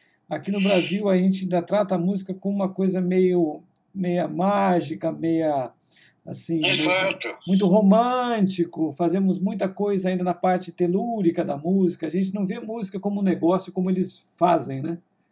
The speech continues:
Speaker 2: Exato, exato.
Speaker 1: É
Speaker 2: A
Speaker 1: uma
Speaker 2: gente
Speaker 1: coisa
Speaker 2: faz um pouquinho mais romântica a coisa.
Speaker 1: É impressionante isso. Mas, ó, já perdi a linha do tempo aqui. Vamos voltar a setenta e dois. Um furacão chamado Wilson Simonal. Se dependesse de mim.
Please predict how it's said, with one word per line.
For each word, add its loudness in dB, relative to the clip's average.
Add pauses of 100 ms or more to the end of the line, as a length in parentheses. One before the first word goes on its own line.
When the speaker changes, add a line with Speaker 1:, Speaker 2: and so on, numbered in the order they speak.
(680)
Speaker 2:
Exato, -2 (320)
exato. -4 (160)
Speaker 1:
É -12
Speaker 2:
A -2
Speaker 1:
uma 0
Speaker 2:
gente -8
Speaker 1:
coisa 0
Speaker 2:
faz -4
um -14
pouquinho -6
mais 0
romântica -2
a -2
coisa. -10
Speaker 1:
É -2
impressionante -6
isso. -14
Mas, 8
ó, 8
já 8
perdi 0
a 6
linha 0
do 2
tempo -2
aqui. -2
Vamos 2
voltar 4
a 2
setenta -4
e 2
dois. -2 (380)
Um -8
furacão 0
chamado 0
Wilson -2
Simonal. -6
Se -6
dependesse -2
de -2
mim. -8